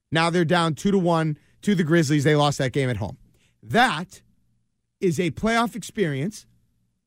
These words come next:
that the Grizzlies, check that, that the Timberwolves and their guys, Towns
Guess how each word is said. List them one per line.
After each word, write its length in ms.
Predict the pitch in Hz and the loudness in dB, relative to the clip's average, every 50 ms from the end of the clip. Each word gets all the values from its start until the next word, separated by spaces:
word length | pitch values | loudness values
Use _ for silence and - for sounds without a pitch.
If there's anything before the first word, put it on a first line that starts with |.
| _ _ _ _ _ _ _ - | _ _ _ _ _ _ _ -6
that 200 | 165 175 160 - | -4 -4 -4 -4
the 120 | - 170 | -4 -6
Grizzlies, 720 | 127 117 151 220 269 254 170 135 139 139 135 147 208 202 - | -4 -2 0 2 2 0 0 -2 -2 -2 -2 -4 -6 -8 -12
check 300 | - - 220 220 - - | -8 -6 -4 -4 -4 -4
that, 200 | - 143 135 - | -4 -4 -4 -4
that 120 | 156 131 | -6 -8
the 80 | - 151 | -8 -8
Timberwolves 680 | - - 226 247 254 226 196 135 143 135 123 165 208 175 | -4 0 0 2 2 2 2 0 0 0 -2 -2 -4 -6
and 140 | - 151 160 | -6 -4 -2
their 120 | 190 214 | 0 0
guys, 480 | 196 160 175 147 127 143 175 202 - - _ _ _ _ _ _ | 0 0 0 0 0 0 -2 -2 -4 -8 _ _ _ _ _ _
Towns 600 | - - 139 143 151 147 151 170 214 214 - - | -8 -4 -2 0 0 0 0 0 -2 -6 -10 -14